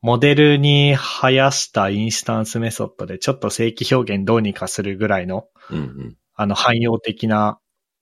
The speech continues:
Speaker 1: メソッドだったんで、多分そこの問題はなかったと思いますが、そういう使い方をしてて、そっか、そういう使い方もあるんだと思って、あ、これ使いこなせるかどうかでちょっと、なんか変わんのかなと思ったり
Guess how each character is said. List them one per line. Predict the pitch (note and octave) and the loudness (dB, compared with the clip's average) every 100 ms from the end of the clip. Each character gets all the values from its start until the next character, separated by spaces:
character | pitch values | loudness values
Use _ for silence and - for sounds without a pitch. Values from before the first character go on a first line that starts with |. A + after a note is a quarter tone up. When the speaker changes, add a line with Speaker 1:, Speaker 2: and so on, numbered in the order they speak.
| _ _ _ | _ _ _
Speaker 1:
メ | B2 A2 | -4 -2
ソ | G#2+ | -2
ッ | - | -4
ド | |
だ | F2+ | -8
っ | F2+ | -8
た | - F2+ | -10 -10
ん | F2+ | -10
で、 | F2 D#2 _ - | -12 -14 _ -4
多 | A2 | -4
分 | F#2+ | -2
そ | G#2 | -6
こ | - | -2
の | G#2 | -4
問 | G2 G2 | -4 -4
題 | G2 | -4
は | |
な | G2 G2+ | -4 -4
か | G2+ | -6
っ | |
た | - | -8
と | - | -16
思 | F2+ F2+ | -16 -16
い | |
ま | F2 | -16
す | F#2 G2 | -18 -16
が、 | E2 | -14
そ | - A#2+ | -2 0
う | A2 | 0
い | |
う | |
使 | G#2 - G#2+ | -2 0 -2
い | |
方 | G2 G#2+ G#2+ | -2 -8 -6
を | |
し | G2+ | -8
て | - | -8
て、 | F#2+ F#2 | -10 -6
そ | - | -4
っ | C3+ | -4
か、 | - | -4
そ | - B2+ | -2 0
う | E3 | 0
い | |
う | E3 | -2
使 | - E3+ | -2 -2
い | |
方 | E3+ D#3+ | 0 2
も | C3 | 2
あ | |
る | A#2+ | 2
ん | A#2 | 0
だ | G2+ F#2 | 0 -2
と | - | -6
思 | F#2 | -14
っ | F2 _ | -14 _
て、 | E2+ D2 _ _ _ _ - F2+ | -16 -16 _ _ _ _ -20 -16
あ、 | - - | -14 -12
こ | - | -4
れ | B2 | -2
使 | B2+ - - B2 | -2 -4 -2 -2
い | |
こ | B2+ | 2
な | C3 | 0
せ | B2 C#3 | 2 -2
る | B2 | -2
か | G2+ | -4
ど | F#2 F#2 | -4 -6
う | |
か | - F#2 | -6 -8
で | |
ち | F2+ G2+ | -6 -8
ょ | |
っ | F#2 - | -10 -12
と、 | F2 E2 _ _ _ _ _ _ - | -12 -12 _ _ _ _ _ _ -10
な | G#2 | -6
ん | |
か | G2+ | -4
変 | - G#2+ | 0 2
わ | |
ん | A2 | 2
の | G2 | 0
か | - | -4
な | F2 F2 | -6 -8
と | - F2 | -10 -14
思 | F2 | -14
っ | |
た | - E2+ | -12 -12
り | E2+ | -12